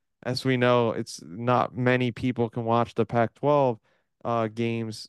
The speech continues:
that are on that network. But this game was the opposite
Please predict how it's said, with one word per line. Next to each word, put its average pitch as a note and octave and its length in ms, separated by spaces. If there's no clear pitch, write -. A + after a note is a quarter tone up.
that A#2 140
are A#2 80
on A#2 120
that A#2 220
network. A2+ 440
But B2+ 120
this G3+ 200
game E3+ 500
was C3+ 380
the A#2+ 240
opposite B2 680